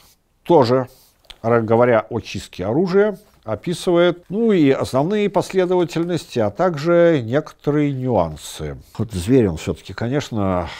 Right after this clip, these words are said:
в бароскоп смотрит стволы. Я вот не могу найти в себе силы посмотреть, э, стволы моих винтовок в бароскоп.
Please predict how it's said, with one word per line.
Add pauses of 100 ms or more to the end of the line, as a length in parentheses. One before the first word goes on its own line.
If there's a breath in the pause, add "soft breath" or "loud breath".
(200 loud breath)
в
бароскоп
смотрит
стволы.
Я
вот (500 loud breath)
не
могу (1040 soft breath)
найти
в
себе
силы
посмотреть,
э,
стволы
моих
винтовок
в
бароскоп.